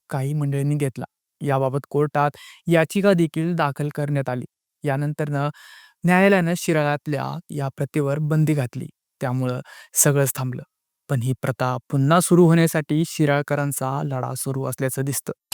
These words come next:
खरं तर नागपंचमीला धामण वगैरे साप गळ्यात घेऊन काही मंडळी खेळ करायची, पण नागाला भाऊ मानलं जातं. नाग वाचवण्याचं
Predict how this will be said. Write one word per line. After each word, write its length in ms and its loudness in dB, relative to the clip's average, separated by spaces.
खरं 200 4
तर 100 2
नागपंचमीला 720 4
धामण 440 2
वगैरे 340 2
साप 320 0
गळ्यात 180 4
घेऊन 240 2
काही 200 2
मंडळी 440 0
खेळ 240 2
करायची, 340 -4
पण 100 -6
नागाला 500 -6
भाऊ 240 0
मानलं 260 2
जातं. 340 0
नाग 200 6
वाचवण्याचं 760 2